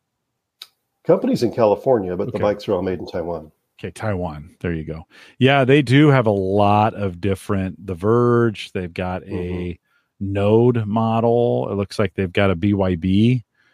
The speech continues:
Speaker 2: um, that looks more like the folding kind. Like, I think this was the company that I think pioneered the, the ability to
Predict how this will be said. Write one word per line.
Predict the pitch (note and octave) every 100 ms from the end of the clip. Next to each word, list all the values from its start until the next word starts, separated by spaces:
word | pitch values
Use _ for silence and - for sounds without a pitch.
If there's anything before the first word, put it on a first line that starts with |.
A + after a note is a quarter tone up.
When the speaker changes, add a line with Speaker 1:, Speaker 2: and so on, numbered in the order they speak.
| _ _
Speaker 2:
um, | G2+ G2 F#2+ F#2 F2+ F#2 -
that | A2 G2+ G2+ -
looks | A#2+ - A#2
more | A#2 A#2
like | A#2 A2 -
the | G2
folding | - - G#2+ A2 C3 C3+
kind. | C3+ C#3+ D3 D3+ D3+ C#3+
Like, | A#2 -
I |
think | A2+ B2
this | A#2 A#2
was | B2+ G2+
the | A2+
company | A#2 G#2 A2
that | G2+ F#2+ F#2+ _ _ _ -
I | G#2+
think | - C#3 B2+ -
pioneered | - A2 A2+ A2 G#2+ G#2+ G#2+ G#2 F#2+
the, | G2+ G2
the | G#2
ability | G#2 G2 G#2 G#2 G#2
to | G2 F#2